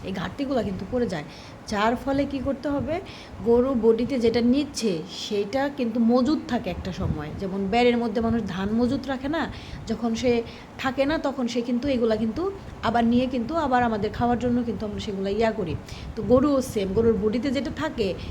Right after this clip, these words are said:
এটা কিন্তু আস্তে আস্তে গরু আবার নিতে থাকে মজুদটা। তো মজুদটাও যদি গরু শেষ করে ফেলে, তাইলে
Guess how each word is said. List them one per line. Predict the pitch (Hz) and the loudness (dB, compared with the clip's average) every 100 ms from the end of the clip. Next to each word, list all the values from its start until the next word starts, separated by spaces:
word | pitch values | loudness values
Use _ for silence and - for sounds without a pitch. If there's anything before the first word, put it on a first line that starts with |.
| - | -8
এটা | 233 | -2
কিন্তু | 240 240 | 0 2
আস্তে | 254 - | 2 0
আস্তে | 240 269 | -4 -2
গরু | 233 254 | 0 2
আবার | 247 233 | 2 2
নিতে | 226 240 294 | 2 2 0
থাকে | - 220 185 | -4 -4 -2
মজুদটা। | 208 233 269 - 190 160 - - - | 0 0 0 -2 -6 -6 -10 -12 -2
তো | |
মজুদটাও | 240 254 294 247 277 | 2 2 0 0 0
যদি | 254 269 | 0 0
গরু | 285 285 | 0 0
শেষ | - 262 - | 0 -4 -4
করে | 277 | -4
ফেলে, | 269 262 220 | -2 -2 -2
তাইলে | 220 226 233 | -2 0 2